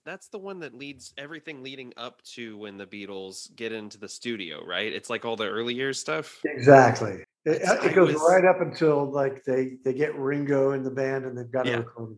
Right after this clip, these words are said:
Speaker 2: contract.
Speaker 1: Someone, someone was telling me about that. They're like, "This book's a thousand pages long and it ends right when they're getting started. You would love it." <laughs> Like, they were just like, if you're, like, into
Speaker 2: Are you a Beatles? Are you a Beatles
Speaker 1: Oh,
Speaker 2: fan?
Speaker 1: yes. A huge
Speaker 2: Oh,
Speaker 1: Beatles
Speaker 2: dude,
Speaker 1: fan.
Speaker 2: I, I don't know why I didn't buy, I'm a huge Beatles nut. I have a huge Beatles library.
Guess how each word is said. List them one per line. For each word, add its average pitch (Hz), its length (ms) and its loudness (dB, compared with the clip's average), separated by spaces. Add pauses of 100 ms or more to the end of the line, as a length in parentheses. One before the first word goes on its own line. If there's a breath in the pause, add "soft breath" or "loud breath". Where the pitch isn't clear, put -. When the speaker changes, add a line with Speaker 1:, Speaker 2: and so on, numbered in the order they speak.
Speaker 2:
contract. - 480 -20
Speaker 1:
Someone, 175 460 -2
someone 175 320 -8
was 170 160 -6
telling 165 260 -6
me 143 120 -2
about 110 260 -4
that. 110 160 -2
They're 117 140 0
like, 113 180 -2
"This 117 140 -6
book's - 260 -4
a 110 60 -2
thousand 131 500 -2
pages 127 400 0
long 113 380 0
and 113 120 -4
it 104 160 -6
ends 127 540 -2
right 110 400 -2
when 123 140 -2
they're 117 120 2
getting 107 280 -2
started. 117 600 2
You 104 180 -4
would 98 180 -6
love 107 260 0
it." 92 160 -6
<laughs> 127 60 2
Like, 143 140 2
they 151 200 2
were 190 60 6
just - 280 0
like, 165 200 2
if 139 120 2
you're, 151 220 4
like, 143 320 0
into 135 400 -4
Speaker 2:
Are 143 60 2
you 185 200 8
a 202 40 8
Beatles? 220 360 2
Are 156 120 0
you 160 160 6
a 165 40 2
Beatles 175 280 6
Speaker 1:
Oh, 170 180 6
Speaker 2:
fan? 120 80 2
Speaker 1:
yes. - 520 -2
A 131 120 2
huge 147 300 2
Speaker 2:
Oh, 185 60 8
Speaker 1:
Beatles 165 240 4
Speaker 2:
dude, 175 160 8
Speaker 1:
fan. 185 100 0
Speaker 2:
I, 175 460 2
I 226 40 -4
don't 190 220 -2
know 160 120 -4
why 165 300 -2
I 143 80 -2
didn't 160 320 -8
buy, 156 220 -6
I'm 170 140 0
a 147 120 4
huge 139 500 -4
Beatles 123 280 -4
nut. 110 200 -8
I 127 140 -8
have 131 140 -6
a 120 100 -4
huge 123 300 -8
Beatles 113 260 -4
library. 143 800 -2